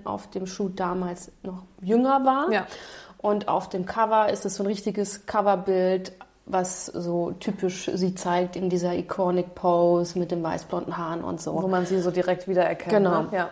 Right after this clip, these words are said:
Speaker 2: mhm.
Speaker 1: Und, ähm, das Allerschlimmste an der ganzen Sache finde ich, abgesehen davon, dass sie ausgebeutet worden ist und er sich auf ihren Ruhm ausgeruht hat, dass Hugh Hefner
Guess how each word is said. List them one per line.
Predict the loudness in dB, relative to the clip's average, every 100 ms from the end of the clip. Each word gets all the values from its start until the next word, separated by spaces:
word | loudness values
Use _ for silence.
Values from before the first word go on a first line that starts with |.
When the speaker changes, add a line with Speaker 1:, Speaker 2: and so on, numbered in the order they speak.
| -6
Speaker 2:
mhm. | -6 -6 -8 -16 -20 -18 -2
Speaker 1:
Und, | 4 4 2 -2 -2
ähm, | 0 0 -2
das | -4 0
Allerschlimmste | 6 6 4 0 0 -4
an | -4 -2
der |
ganzen | -2 -4 -6 -4
Sache | -4 -6
finde | -6 -4 -4
ich, | -6 -10 _ _ -8
abgesehen | -6 0 2 4
davon, | 6 4 2 -2 -2 -4
dass | -4 -4
sie | -6 2
ausgebeutet | 4 4 4 4 4 2
worden | 2 2 2 0
ist | -2 -4
und | -4 -6 -2
er | -2 -2
sich | -6
auf | -8 -6
ihren | -4
Ruhm | 0 0 4
ausgeruht | 4 4 0 -2 0 0 0
hat, | -2 -2 -8 -14 -16 -16 -18 -20 -20 -2
dass | 4 4 2 -8 -14 _ _ -8
Hugh | 0 2
Hefner | 4 4 2 -2 -2 -4